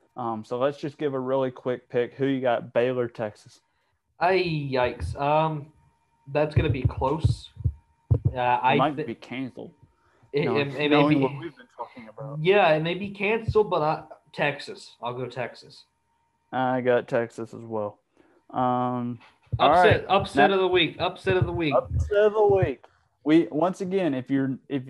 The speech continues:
Speaker 1: if this is your first episode listening, we debuted Upset of the Week last week. Jason doesn't know mine. I don't know Jason. This is, this is completely random. Um,
Speaker 2: If
Speaker 1: Jason,
Speaker 2: it's,
Speaker 1: go
Speaker 2: if,
Speaker 1: ahead with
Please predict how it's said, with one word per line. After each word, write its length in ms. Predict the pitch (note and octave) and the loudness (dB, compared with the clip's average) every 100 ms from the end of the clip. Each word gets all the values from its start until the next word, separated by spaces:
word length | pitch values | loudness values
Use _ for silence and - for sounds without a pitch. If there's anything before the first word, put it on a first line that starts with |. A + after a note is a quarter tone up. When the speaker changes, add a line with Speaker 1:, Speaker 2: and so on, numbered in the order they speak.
| - | -4
Speaker 1:
if 160 | C3+ | -4
this 220 | C3+ D3 D3+ | -2 -6 -8
is 100 | C#3 | -8
your 80 | |
first 300 | C3 D3 D3 | -2 -2 0
episode 360 | D3+ C3+ C#3+ B2+ | -4 -4 -6 -2
listening, 440 | C3 B2 B2+ A2+ - _ _ | -4 -4 -8 -10 -14 _ _
we 140 | B2+ | -8
debuted 560 | A#2+ C3 C#3 C#3+ D#3 D3 | 0 0 2 0 0 0
Upset 320 | C#3+ C#3+ D3 | -2 -2 -4
of 60 | C#3 | -4
the 40 | |
Week 220 | C3 C3 - | -4 -6 -4
last 340 | B2 A#2+ - | -4 -4 -6
week. 240 | A2+ A2 _ _ _ _ _ _ _ _ _ - | -8 -8 _ _ _ _ _ _ _ _ _ -6
Jason 420 | B2+ C#3 D#3+ F#3 | 0 2 0 0
doesn't 260 | F3 E3+ F3 | 0 0 -2
know 140 | F3 | -2
mine. 480 | F3 C#3 A#2+ A2+ A#2+ - | 0 0 0 -2 -8 -8
I 160 | A#2+ A#2+ | -4 -2
don't 160 | B2 | -2
know 160 | B2+ B2+ | -4 -4
Jason. 480 | C#3 D3 B2+ A2 - _ _ - | 0 0 -2 -8 -16 _ _ -8
This 180 | B2+ C3 | -6 -6
is, 240 | A#2+ B2 - _ _ _ _ _ _ _ G#2+ | -8 -10 -20 _ _ _ _ _ _ _ -2
this 300 | C#3+ D3 D3+ | 0 0 -4
is 100 | C3 | -6
completely 520 | C3+ - D#3 G3 F#3 | -6 -2 0 2 2
random. 580 | D#3+ C3+ B2 B2 B2+ - _ B2 | 0 -2 -4 -6 -10 -18 _ -4
Um, 480 | A#2 G#2+ G#2 G2+ - _ | -2 -2 -4 -10 -18 _
Speaker 2:
If 200 | C3+ C#3+ | -2 -2
Speaker 1:
Jason, 160 | D3 C3+ | -2 -2
Speaker 2:
it's, 40 | |
Speaker 1:
go 100 | C#3+ | -2
Speaker 2:
if, 80 | C#3+ | 0
Speaker 1:
ahead 260 | C3+ B2+ B2+ _ _ - - | 2 0 0 _ _ -20 -10
with 140 | B2 | -8